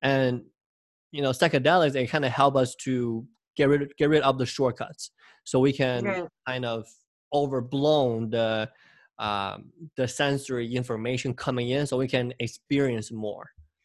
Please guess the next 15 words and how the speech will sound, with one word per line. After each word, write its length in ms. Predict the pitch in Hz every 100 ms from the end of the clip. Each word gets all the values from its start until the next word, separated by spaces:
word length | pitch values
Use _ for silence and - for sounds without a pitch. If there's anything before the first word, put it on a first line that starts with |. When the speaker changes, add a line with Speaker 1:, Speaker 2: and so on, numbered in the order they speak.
| - _ _ _
Speaker 2:
Right. 420 | 202 240 220 165 - _ _ _ _ _
Speaker 1:
So 380 | 117 104 104 135
that's 180 | 196 139
kinda, 160 | 165
like, 160 | 151 143
the 80 | 127
gist 300 | 160 131 -
behind 380 | 117 117 123 131
that. 160 | 139
So, 320 | 127 127 120
like, 360 | 120 120 117 120
Sam 220 | - 147
Harris 240 | 127 135 135
is 160 | 120
after 500 | 127 123 131 120 113